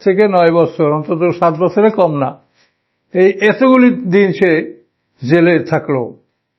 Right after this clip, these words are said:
সে বলছে তার সাথীকে যে, "তু-, তুমি আমার কথা তোমার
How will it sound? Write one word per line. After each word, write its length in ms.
সে 160
বলছে 540
তার 160
সাথীকে 480
যে, 140
"তু-, 300
তুমি 200
আমার 260
কথা 240
তোমার 420